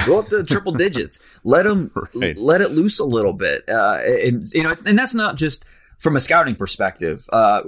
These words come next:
Speaker 1: I mean, I, I don't wanna be selfish and say, like, you know, make my job easier by letting him throw it. But, you know, in terms of Oregon and being able to move the football,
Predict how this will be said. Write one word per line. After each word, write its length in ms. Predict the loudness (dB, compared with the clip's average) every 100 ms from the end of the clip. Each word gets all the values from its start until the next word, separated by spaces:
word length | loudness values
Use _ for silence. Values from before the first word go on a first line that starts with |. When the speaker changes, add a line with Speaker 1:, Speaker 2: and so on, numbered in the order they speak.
| -2
Speaker 1:
I 80 | -2
mean, 180 | -2 -2
I, 120 | -2
I 80 | -2
don't 120 | -4
wanna 140 | -4
be 100 | -2
selfish 460 | 0 0 0 -2 -4
and 100 | -2
say, 260 | 0 0
like, 280 | 0 -4 -4
you 80 | -4
know, 80 | -2
make 180 | -4 -4
my 100 | -4
job 280 | -2 -2
easier 400 | 0 0 0 -2
by 160 | 0 -2
letting 240 | -2 -4
him 100 | -6
throw 300 | -6 0 0
it. 140 | 0 -4 _ _ _
But, 300 | 0 0 0 -6 _ _
you 200 | 0 2
know, 200 | 2 2 0 0
in 140 | 0
terms 340 | 0 -2 0
of 420 | 0 0 0 -4 -12 _ _ _
Oregon 440 | 4 4 4 0 0
and 80 |
being 200 | -2 -2
able 160 | -2 0
to 60 | 0
move 280 | 0 0
the 80 | -2
football, 640 | -2 -2 0 0 0 -2